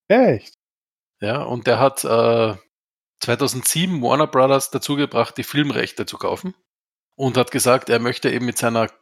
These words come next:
Speaker 2: äh, Produktionsfirma Maguire Entertainment, ähm, das quasi verfilmen, mit ihm in der Hauptrolle. Und, äh, er will quasi einen Robotech-Film machen.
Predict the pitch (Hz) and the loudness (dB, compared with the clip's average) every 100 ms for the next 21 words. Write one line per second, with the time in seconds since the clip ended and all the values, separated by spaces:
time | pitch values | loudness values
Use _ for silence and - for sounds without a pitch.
0 | - 110 104 - 117 107 - 156 147 151 | -10 -6 -6 -8 -12 -8 -2 -2 0 2
1 | 139 131 120 107 107 113 135 104 - - | 2 2 -2 0 4 6 4 2 -4 -2
2 | 123 151 147 143 - - _ _ _ _ | 0 0 -4 -4 -10 -18 _ _ _ _
3 | _ - 107 110 110 107 95 _ _ _ | _ -4 -2 -2 -4 -8 -12 _ _ _
4 | _ _ - 113 - 113 113 - 104 - | _ _ -2 -2 0 2 2 0 -6 -4
5 | 143 165 170 160 135 117 139 143 120 113 | 0 2 2 0 -2 -4 -4 -2 -2 0
6 | 104 123 - 139 139 139 139 _ _ _ | 2 0 0 2 2 2 -2 _ _ _
7 | _ _ _ _ - 113 113 104 - - | _ _ _ _ -4 -2 -2 -4 -8 -2
8 | 107 107 - 107 110 110 113 101 107 101 | 0 2 0 0 -2 -2 0 0 -2 -4
9 | 104 _ _ _ 113 107 110 98 98 - | -6 _ _ _ -4 -2 -2 -4 -4 -8
10 | - _ _ _ - 110 95 87 98 | -20 _ _ _ -8 -6 -2 -2 -2